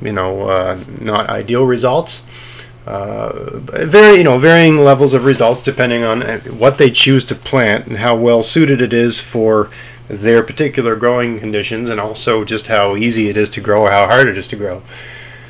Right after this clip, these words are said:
But I think invariably what a lot of people find is that the next year, uh,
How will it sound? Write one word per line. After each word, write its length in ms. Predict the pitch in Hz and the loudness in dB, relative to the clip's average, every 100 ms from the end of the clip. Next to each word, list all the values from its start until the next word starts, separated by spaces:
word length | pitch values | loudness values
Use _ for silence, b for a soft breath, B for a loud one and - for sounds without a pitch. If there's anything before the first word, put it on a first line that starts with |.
| B - | B -12
But 360 | 117 120 117 - - - | 0 4 4 0 -14 -12
I 140 | - 135 | -6 -2
think 180 | 185 | 0
invariably 520 | 170 151 196 190 147 127 | 0 2 4 4 4 4
what 160 | 120 | 4
a 60 | 120 | 4
lot 160 | 131 | 4
of 80 | 139 | 4
people 180 | 135 120 | 0 -6
find 300 | - 147 143 | 0 2 2
is 80 | 120 | 2
that 160 | 123 | 2
the 100 | - | 2
next 400 | 110 147 170 - | 0 0 -2 -4
year, 220 | 110 101 - - - - - - - - - | -2 -2 -4 -16 -20 -20 -20 -20 -20 -20 -14
uh, 320 | 113 95 98 | -10 -10 -12